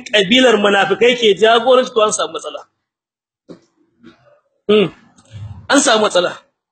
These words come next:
Wannan garin ya tarwatse. Allah ya rufa mana asiri. Wa zakara al-Auza'i, Auza'i ya ambata an Hassan bin Atiya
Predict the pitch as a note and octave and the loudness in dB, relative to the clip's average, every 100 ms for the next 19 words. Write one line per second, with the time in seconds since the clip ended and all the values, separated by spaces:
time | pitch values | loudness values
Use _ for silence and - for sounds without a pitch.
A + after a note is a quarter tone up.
0 | _ A#3+ B3 A3+ A3 G#3 G3+ G3+ G3+ A#3 | _ 0 2 2 2 2 2 0 2 4
1 | G3 - D3+ - _ _ _ _ _ _ | 4 0 -10 -14 _ _ _ _ _ _
2 | _ _ _ _ _ _ _ _ - G#3 | _ _ _ _ _ _ _ _ 0 2
3 | F#3 G3 F#3 F3+ E3 D#3+ D#3+ D3+ C#3 - | 2 2 2 2 0 -2 -4 -4 -6 -16
4 | - - - F3 F#3+ G3 A#3+ A3+ F3 F#3+ | -20 -20 -2 0 0 0 2 2 2 2
5 | E3 G3 G3 G3 F#3 - _ _ _ - | 2 2 2 2 0 -6 _ _ _ -2
6 | G3 F3+ G#3+ A#3+ A#3+ A#3+ A3 A3 A#3 A3+ | 0 2 2 2 0 2 2 4 2 2
7 | F#3+ G3 G3 A3+ G3+ F#3+ - G#3+ G#3+ G3 | 0 0 2 2 0 -2 0 2 2 2
8 | A3 G3 F#3 - A3 G#3 | 0 2 0 0 0 0